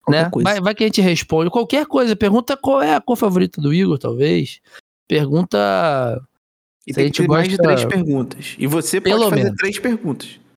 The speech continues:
Speaker 2: Você
Speaker 1: Mas
Speaker 2: pode fazer três
Speaker 1: com
Speaker 2: perguntas.
Speaker 1: comentários separados. Não vai
Speaker 2: É.
Speaker 1: ser burro de
Speaker 2: É.
Speaker 1: fazer uma pergunta,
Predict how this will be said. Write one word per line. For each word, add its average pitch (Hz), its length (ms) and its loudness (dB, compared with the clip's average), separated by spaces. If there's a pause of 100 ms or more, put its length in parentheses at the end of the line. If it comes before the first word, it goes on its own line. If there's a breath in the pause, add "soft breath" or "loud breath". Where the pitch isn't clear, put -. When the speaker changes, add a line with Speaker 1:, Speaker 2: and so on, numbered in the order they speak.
(280)
Speaker 2:
Você 175 160 2
Speaker 1:
Mas 202 80 0
Speaker 2:
pode 190 160 -2
fazer 180 200 -2
três 151 180 0
Speaker 1:
com - 60 -12
Speaker 2:
perguntas. 170 240 4
Speaker 1:
comentários 123 280 -4
separados. 156 520 -6
Não 107 140 -2
vai 110 200 -2
Speaker 2:
É. 127 160 0
Speaker 1:
ser 160 160 -2
burro 165 520 -2 (380 loud breath)
de 143 120 -12
Speaker 2:
É. - 20 -10
Speaker 1:
fazer 135 260 -2
uma 147 200 -2
pergunta, 139 840 -4